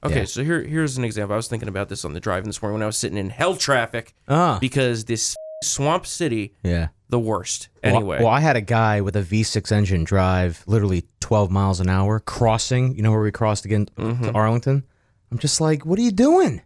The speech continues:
Speaker 1: Oh, I had two Priuses in front of me
Speaker 2: Oh.
Speaker 1: driving well below the speed limit on purpose. So
Speaker 2: Really?
Speaker 1: you can imagine how
Speaker 2: Did,
Speaker 1: pissed
Speaker 2: did
Speaker 1: I was.
Speaker 2: you, did you, you know?
Speaker 1: I stopped counting how many horns I used on my commute this morning at nine. So it could be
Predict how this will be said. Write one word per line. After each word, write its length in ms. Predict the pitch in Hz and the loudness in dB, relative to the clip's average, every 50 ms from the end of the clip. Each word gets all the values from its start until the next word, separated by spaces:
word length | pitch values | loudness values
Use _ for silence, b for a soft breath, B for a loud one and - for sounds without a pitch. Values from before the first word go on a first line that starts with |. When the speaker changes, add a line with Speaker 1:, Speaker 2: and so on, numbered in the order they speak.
| _ _ _ _ _ | _ _ _ _ _
Speaker 1:
Oh, 100 | - 131 | 2 2
I 100 | 127 123 | 4 4
had 240 | 131 143 131 - _ - | 2 0 -2 -4 _ -2
two 120 | 190 196 | -2 -2
Priuses 420 | 190 - 196 185 170 156 - - | 0 2 2 2 2 2 0 -2
in 280 | 165 156 311 320 311 285 | 2 2 4 4 6 4
front 160 | 240 196 180 | 4 4 4
of 60 | 151 | 2
me 180 | 147 - 120 113 | 2 0 -2 -4
Speaker 2:
Oh. 140 | 107 107 - _ _ _ _ _ _ _ _ | -6 -10 -14 _ _ _ _ _ _ _ _
Speaker 1:
driving 640 | - - 131 135 139 131 123 127 120 120 110 113 - _ _ | -2 0 2 2 2 0 -2 -2 -4 -4 -6 -8 -12 _ _
well 200 | - 117 135 143 | 0 0 0 2
below 160 | 131 135 135 | 2 2 0
the 80 | 120 117 | 0 0
speed 240 | - - 127 127 117 | -2 -4 -2 -2 0
limit 320 | 123 131 131 131 - - _ _ _ _ - | 0 0 0 -2 -2 -6 _ _ _ _ 0
on 160 | 117 131 127 | 0 0 0
purpose. 480 | - - 110 98 - 73 76 - - - _ _ _ _ _ _ _ _ - - | 0 -2 -2 -4 -4 -8 -12 -12 -14 -18 _ _ _ _ _ _ _ _ -6 -2
So 160 | 87 98 110 | 2 2 2
Speaker 2:
Really? 120 | 104 - - | 2 2 0
Speaker 1:
you 60 | 110 | 0
can 100 | - 113 | -2 -2
imagine 360 | 104 104 101 98 101 - 101 | -2 -2 -2 -4 -4 -6 -6
how 100 | 113 110 | -6 -4
Speaker 2:
Did, 120 | 98 - - | -2 -2 -4
Speaker 1:
pissed 140 | 98 - - | -4 -2 -2
Speaker 2:
did 60 | 90 | -2
Speaker 1:
I 160 | 73 62 - | -2 0 0
was. 120 | 92 90 87 | 0 0 0
Speaker 2:
you, 40 | - | -2
did 160 | - 101 90 95 | -2 -2 -2 0
you, 240 | 92 90 90 90 92 90 - - | 0 0 0 -2 -4 -6 -8 -8
you 260 | - - 92 98 90 | -6 -6 -4 -2 -2
know? 60 | 92 90 | -2 0
Speaker 1:
I 360 | - 139 143 143 143 127 135 | 0 2 2 0 0 -2 -4
stopped 380 | 127 - - 185 185 180 - - | -2 -2 0 0 0 -2 -2 -2
counting 280 | - 170 165 165 165 | 0 0 2 0 0
how 80 | 156 151 | 0 0
many 140 | 143 135 131 | 0 0 0
horns 260 | 135 139 135 123 117 | 0 0 0 0 0
I 60 | 131 | 0
used 120 | 127 117 127 | 0 0 0
on 60 | 123 | -2
my 60 | 123 | -2
commute 220 | 120 - 127 123 - | -2 -4 -6 -6 -6
this 120 | 113 110 | -6 -6
morning 200 | - 120 110 104 | -4 -4 -2 -4
at 80 | 104 - | -4 -4
nine. 320 | 104 113 110 107 98 98 | -2 -2 -2 -2 -4 -6
So 800 | 95 - - - - - - - - - - - - - 110 98 | -10 -10 -10 -12 -12 -12 -14 -18 -14 -10 -6 -2 -2 0 0 0
it 120 | 92 - - | -2 -2 -2
could 120 | - 131 | -2 -2
be 100 | - - | -2 -2